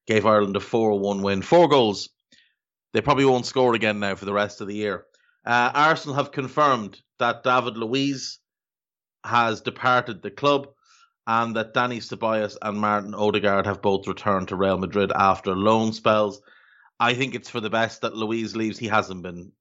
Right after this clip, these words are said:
particularly good for them. Um, also in the news, Nicholas Bentner retired. Now, this came as quite a surprise to me, largely because I didn't realise he was still playing. I thought he'd retired years ago. Somehow he's only thirty-three.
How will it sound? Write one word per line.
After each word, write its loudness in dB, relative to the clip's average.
particularly -8
good -2
for -4
them. 2
Um, 4
also 2
in -2
the 0
news, -2
Nicholas 0
Bentner 0
retired. -8
Now, 0
this 0
came 0
as -4
quite 0
a -12
surprise 0
to -12
me, -8
largely 4
because -2
I -4
didn't -2
realise -2
he -8
was -8
still -2
playing. -2
I 4
thought 2
he'd -4
retired -2
years 2
ago. -4
Somehow 2
he's 0
only -4
thirty-three. -2